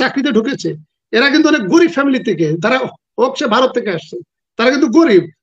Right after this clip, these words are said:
তারা হয়তো এক বিঘা, দুই বিঘা বা তিন বিঘা জমি বিক্রি করে এই টাকাটা হাবিবকে দিয়েছে, অথবা শেখ হেলালকে দিয়েছে, অথবা শেখ সেলিমকে দিয়েছে, অথবা শেখ ফ্যামিলিকে দিয়েছে। এখন সে ভাবছে যদি শেখ হাসিনা ক্ষমতাচ্যুত হয়ে যায়, আমার হাবিব সাহেব যদি ক্ষমতাচ্যুত হয়ে যায়, তাহলে আমি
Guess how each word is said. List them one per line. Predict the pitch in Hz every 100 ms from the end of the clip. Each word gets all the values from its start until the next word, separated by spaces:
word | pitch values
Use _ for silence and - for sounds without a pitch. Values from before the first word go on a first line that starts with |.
| _
তারা | 262 302
হয়তো | 311 294
এক | 254
বিঘা, | 294 294 247
দুই | 269 285
বিঘা | 277 277
বা | 269 208 -
তিন | 254 269
বিঘা | 269 254
জমি | 262 320
বিক্রি | 311 285 254
করে | 254 247
এই | 254
টাকাটা | 269 262 196
হাবিবকে | 285 - 247
দিয়েছে, | 190 156 156 135 _ - 247
অথবা | 240 277 269 -
শেখ | 294 -
হেলালকে | 262 294 302 262
দিয়েছে, | 247 208 233
অথবা | 277 269
শেখ | 277 247 -
সেলিমকে | 269 277 247 190
দিয়েছে, | 170 175 160 _ - 254
অথবা | 302 277 -
শেখ | 294 -
ফ্যামিলিকে | 294 320 311 254
দিয়েছে। | 214 - 156 139 _ _ - 240
এখন | 302 -
সে | 269 320
ভাবছে | 311 311 294
যদি | 302 -
শেখ | 277
হাসিনা | 247 269 277
ক্ষমতাচ্যুত | 285 294 262 269 262
হয়ে | 262 254
যায়, | 175 156 - _ 240
আমার | 269 208
হাবিব | 262 302
সাহেব | 285 277
যদি | 302 226
ক্ষমতাচ্যুত | 302 330 262 277 247
হয়ে | 233
যায়, | 180 156 - _ _
তাহলে | 240 285 294
আমি | 277